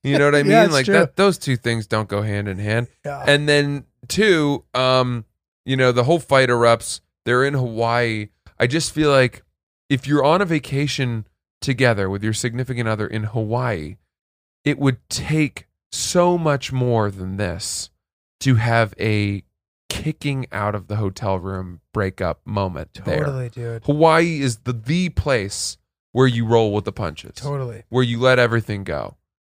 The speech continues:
Speaker 1: and you wash it, just, "Ah, no big deal," you know?
Speaker 2: Rest and relaxation.
Speaker 1: Yeah.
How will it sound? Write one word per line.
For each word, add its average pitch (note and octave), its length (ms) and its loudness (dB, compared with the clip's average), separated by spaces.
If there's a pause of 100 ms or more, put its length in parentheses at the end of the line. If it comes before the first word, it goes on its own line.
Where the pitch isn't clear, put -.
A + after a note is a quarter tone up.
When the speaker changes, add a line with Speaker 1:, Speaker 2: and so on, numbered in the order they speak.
(120)
Speaker 1:
and A#2 160 -2
you A2 100 -2
wash A2 360 2
it, G#2 80 -18
just, A2 340 -8
"Ah, F#3 600 4
no D#3+ 140 0
big C3 240 -2
deal," G#2 300 -2
you G2+ 120 -4
know? A2+ 300 -4 (360)
Speaker 2:
Rest D#3+ 280 -4
and E3 80 0
relaxation. C3+ 840 -4
Speaker 1:
Yeah. B2 440 2